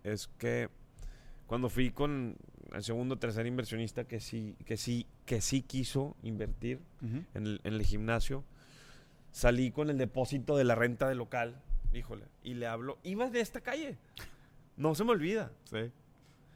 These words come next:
Speaker 1: Y le hablo a mi papá y a mi hermano, ellos estaban en un viaje, en un viaje de trabajo, ambos dos, y le hablo,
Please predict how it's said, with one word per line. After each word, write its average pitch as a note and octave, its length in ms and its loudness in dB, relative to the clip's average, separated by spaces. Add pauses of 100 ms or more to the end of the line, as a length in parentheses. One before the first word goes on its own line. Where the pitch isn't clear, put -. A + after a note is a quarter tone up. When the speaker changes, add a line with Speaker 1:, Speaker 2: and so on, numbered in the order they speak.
(380)
Speaker 1:
Y B2+ 160 -4
le B2+ 100 2
hablo C3+ 500 6
a C3 40 4
mi B2 120 4
papá A#2 300 10
y B2 40 8
a C3 40 4
mi C3 100 4
hermano, B2 420 2 (140)
ellos A2+ 260 0
estaban A2+ 600 -2
en A2+ 120 -2
un A#2+ 160 0
viaje, A#2+ 540 4 (960)
en A2 140 0
un A#2 120 2
viaje A#2 340 4
de G#2 340 4
trabajo, G#2 560 0 (680)
ambos A2 400 0
dos, A#2+ 320 2 (1400)
y A#2+ 720 0
le B2 120 2
hablo, C3+ 440 8